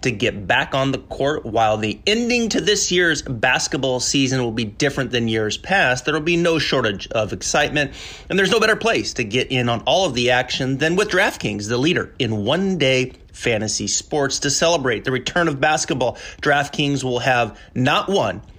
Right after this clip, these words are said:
but two one million dollar top prizes for the first two days of the resumed season. So get in on all of the action now. If you haven't tried it yet,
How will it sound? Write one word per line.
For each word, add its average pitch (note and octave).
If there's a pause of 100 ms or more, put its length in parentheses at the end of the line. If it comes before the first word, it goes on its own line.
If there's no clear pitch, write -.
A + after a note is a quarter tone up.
(140)
but B2
two G#3+
one F3+
million A2
dollar A#2
top C3+
prizes C3
for C3+
the A#2+
first -
two D#3+
days B2+ (540)
of C#3
the B2+
resumed A#2
season. F3
So D3
get C3
in G3+
on D3
all G3+
of G#3+
the A3+
action C#3+
now. C#3+
If A2
you A#2
haven't B2
tried D#3+
it F3+
yet, A#2+